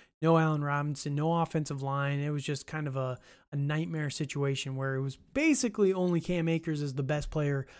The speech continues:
on this, on the offense, on the field, right? Um, so the fact that he was still able to be productive is what we've been waiting for, for Cam Akers forever.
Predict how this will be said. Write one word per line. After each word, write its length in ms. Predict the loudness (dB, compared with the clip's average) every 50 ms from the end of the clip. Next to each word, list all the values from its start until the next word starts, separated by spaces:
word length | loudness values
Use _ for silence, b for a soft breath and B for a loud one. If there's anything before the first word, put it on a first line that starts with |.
| B B B _ -4
on 160 | -2 0 0
this, 240 | 0 -2 -4 -8 -12 -18 -20 -20 _ _ _ _ -4
on 120 | -2 0
the 120 | 0 0
offense, 540 | 0 -2 -2 -2 -2 -2 -2 -4 -4 -8 -10 -8 -6
on 180 | -4 -4 -4
the 80 | -4 -6
field, 420 | -4 -2 0 0 0 0 -2 -4
right? 360 | -2 -2 0 0 0 0 -2 B B B B B B _
Um, 400 | -2 0 0 0 0 -2 -4 -6 -10 _
so 520 | -12 -2 0 2 4 4 4 2 0 -2 -8 _ _ _ _ _ _ _ _ _ _ _ _ _ _ _ _
the 240 | 2 2 2 0 -2
fact 360 | -4 -2 -2 0 0 0 0
that 100 | 0 0
he 100 | 0 0
was 100 | -2 -2
still 200 | -4 -4 -4 -2
able 240 | 0 0 0 0 -2
to 40 | -4
be 280 | -2 0 2 2 2
productive 720 | 2 0 -4 -4 -2 -2 -2 -2 -2 -4 -6 -6 -6 -6 -4
is 180 | -2 -2 -2 -2
what 240 | -2 -4 -4 -4 -2
we've 220 | -2 -2 -2 -2
been 240 | -4 -6 -6 -4 -4
waiting 340 | -2 0 0 0 0 -2 -4
for, 240 | -4 -6 -6 -6
for 180 | -6 -8 -10 -16
Cam 300 | -12 -8 -6 -6 -4 -2
Akers 460 | -2 -4 -4 -4 -6 -6 -6 -8 -10 B B B B B B _ _ _ 0
forever. 560 | 2 4 4 4 4 2 -2 -6 -16 -18